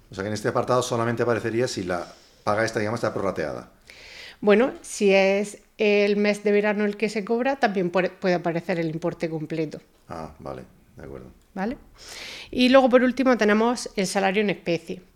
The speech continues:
Speaker 1: Ajá.
Speaker 2: El salario en especie, como el resto de, de percepciones salariales, es una contraprestación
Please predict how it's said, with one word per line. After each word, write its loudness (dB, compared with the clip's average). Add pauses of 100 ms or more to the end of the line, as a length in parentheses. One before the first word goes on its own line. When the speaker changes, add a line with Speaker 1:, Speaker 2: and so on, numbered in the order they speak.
(120)
Speaker 1:
Ajá. -14 (220)
Speaker 2:
El -2
salario 4 (100)
en 2
especie, 2
como 2
el 2
resto 0
de, 0
de -2
percepciones -2
salariales, 0
es 2
una -2 (240)
contraprestación -2